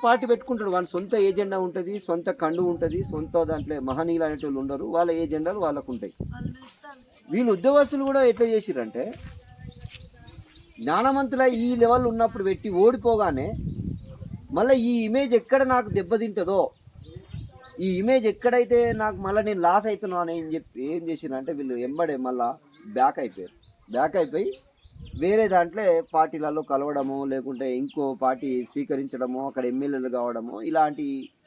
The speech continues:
విషయాలు అనేటివి జరిగింది. ఎందుకు? వీళ్ళకు రాజకీయం అనేది ఎత్తుగడ అనేది తెలియదు.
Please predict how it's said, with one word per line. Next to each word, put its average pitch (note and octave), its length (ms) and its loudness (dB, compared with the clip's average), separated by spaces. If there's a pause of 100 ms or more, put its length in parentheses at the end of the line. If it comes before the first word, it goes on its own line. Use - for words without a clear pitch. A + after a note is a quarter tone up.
(240)
విషయాలు C3 300 -2
అనేటివి A#2+ 340 -6
జరిగింది. G2+ 400 -6 (720)
ఎందుకు? C4+ 600 2
వీళ్ళకు G#3 440 0
రాజకీయం F#3+ 960 -2
అనేది E3 300 -4
ఎత్తుగడ D3+ 420 -4
అనేది C3+ 340 -4 (100)
తెలియదు. C3 720 -2